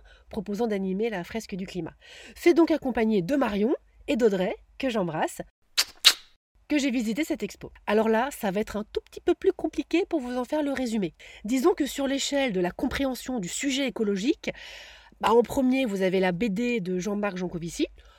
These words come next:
puis l'atelier de la fresque du climat, puis l'expo du Maïf Social Club, puis la page Instagram de ma copine Axel vous parle d'art, qui vous fait une sélection d'artistes qui jonglent entre l'art et l'écologie, à qui je fais aussi un bisou.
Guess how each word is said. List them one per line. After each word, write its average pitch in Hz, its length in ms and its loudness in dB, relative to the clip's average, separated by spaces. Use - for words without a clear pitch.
puis 349 500 2
l'atelier 247 520 0
de 185 100 0
la 151 100 -2
fresque 175 320 -8
du 147 120 -10
climat, 220 260 -4
puis 381 160 -2
l'expo 302 540 2
du 202 180 -2
Maïf 208 480 0
Social 170 320 -4
Club, 294 240 0
puis 415 160 -4
la 392 100 4
page 349 260 4
Instagram 262 720 -2
de 180 200 -6
ma 247 100 2
copine 254 540 -2
Axel 277 360 -4
vous 247 140 -4
parle 240 300 -2
d'art, 214 300 0
qui 220 120 -2
vous 220 100 2
fait 320 160 0
une 277 80 0
sélection 254 420 -6
d'artistes 214 680 -4
qui 185 320 -6
jonglent 214 320 -2
entre 190 240 -4
l'art 214 400 0
et 226 80 -2
l'écologie, 185 560 -2
à 196 60 -8
qui 220 120 -8
je - 80 -6
fais 202 100 -6
aussi 185 220 -4
un 185 80 -2
bisou. 156 300 -8